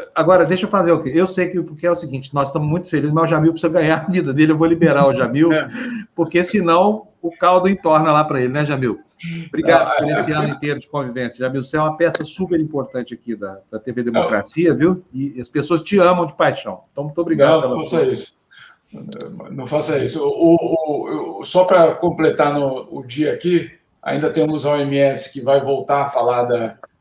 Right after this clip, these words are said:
Speaker 3: da questão das patentes, né, que é um, um debate aí muito sério.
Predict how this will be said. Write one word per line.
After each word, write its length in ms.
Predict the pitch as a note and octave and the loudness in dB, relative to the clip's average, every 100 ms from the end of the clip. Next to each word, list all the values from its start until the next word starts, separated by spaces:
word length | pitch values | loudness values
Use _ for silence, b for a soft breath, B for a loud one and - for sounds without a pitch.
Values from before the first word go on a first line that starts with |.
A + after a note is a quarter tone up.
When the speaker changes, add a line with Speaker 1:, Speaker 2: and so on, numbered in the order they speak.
| - | -12
Speaker 3:
da 100 | A2 | -10
questão 320 | B2+ - C3 | -10 -8 -6
das 160 | C3 | -6
patentes, 720 | - C3+ - D3 E3 E3 - - | -4 -4 -2 -2 -2 -4 -12 -12
né, 200 | B2+ C#3 | -8 -8
que 380 | - G#2+ G#2 - | -6 -4 -4 -6
é 120 | - | -8
um, 260 | A2 G#2+ - | -8 -8 -10
um 80 | A#2+ | -8
debate 420 | A2 A2+ A#2+ A#2 | -4 -2 -2 -2
aí 100 | A2+ | -2
muito 220 | A#2+ B2 | -4 -8
sério. 400 | - B2+ C#3+ C#3+ | -6 2 2 2